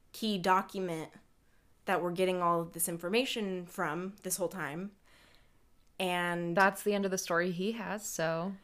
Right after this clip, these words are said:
Speaker 1: Yeah, like, humans think we're so big and important when we're just another tiny species populating the Earth.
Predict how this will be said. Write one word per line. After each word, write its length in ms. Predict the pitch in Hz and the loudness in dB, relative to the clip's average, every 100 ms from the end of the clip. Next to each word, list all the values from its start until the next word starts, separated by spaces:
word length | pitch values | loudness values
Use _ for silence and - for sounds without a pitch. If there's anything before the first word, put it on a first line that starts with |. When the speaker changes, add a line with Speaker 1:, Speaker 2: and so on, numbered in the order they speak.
| _ | _
Speaker 1:
Yeah, 300 | 196 233 277 | 0 4 4
like, 560 | 190 190 190 190 - - - - | 4 6 6 4 -4 -20 -20 -16
humans 500 | - 247 269 269 - | 0 2 4 2 2
think 220 | 254 247 | 2 0
we're 100 | 208 | -2
so 200 | - 196 | 0 0
big 220 | 185 180 | 0 -2
and 80 | 208 | -4
important 580 | 226 - 175 - 247 - - _ | -6 -6 -6 -6 -8 -8 -16 _
when 420 | 175 185 180 175 175 - _ _ _ _ | -4 -2 -2 -6 -10 -18 _ _ _ _
we're 160 | 165 175 | -4 -2
just 280 | 170 170 | -2 -2
another 280 | 180 180 170 | -2 -2 -2
tiny 380 | 165 - 175 180 | -4 -6 -4 -4
species 600 | 175 - 175 170 175 170 | -6 -6 -4 -2 -4 -6
populating 720 | 202 160 160 175 175 175 208 | -6 -8 -6 -6 -6 -6 -6
the 160 | 240 247 | -6 -6
Earth. 460 | 170 226 - - | -6 -10 -16 -20